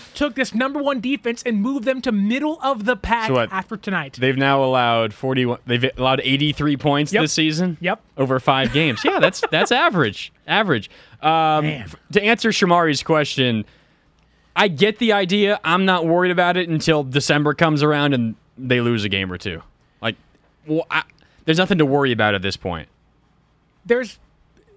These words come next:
Speaker 1: there's games on paper you can point to and say that might be tough, but the Browns aren't playing great. Nick Chubb is out, and, and that stinks for him, but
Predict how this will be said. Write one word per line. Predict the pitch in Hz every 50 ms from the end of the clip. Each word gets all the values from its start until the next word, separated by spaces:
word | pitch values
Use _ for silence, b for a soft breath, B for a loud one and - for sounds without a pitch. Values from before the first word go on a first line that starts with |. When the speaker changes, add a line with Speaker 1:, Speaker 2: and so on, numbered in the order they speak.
| _ _ _ _
Speaker 1:
there's | - 254 214
games | 240 311 339 311 320
on | 285 226
paper | - - - 190 202 - 240 247 247
you | 233
can | - 240 220
point | - - 233 233 214
to | - 240
and | 240 196
say | - 202
that | 185 185 170
might | 160 170 180 190
be | - 196
tough, | 185 - - 175 185 180
but | - 180 165 - -
the | 170
Browns | 143 - - 139 151 175 185 190 170
aren't | 190 190 190 170
playing | - - 190 185 185 180 165
great. | 147 165 180 202 196 190 196 190 - -
Nick | 196 185 180 -
Chubb | - - 180 180 185 180
is | 190 156 156
out, | 180 180 185 190 196
and, | 180 160 165 -
and | 180 180
that | 170 156 -
stinks | - - - 202 202 -
for | - 185 170
him, | 156 185 196
but | 185 185 165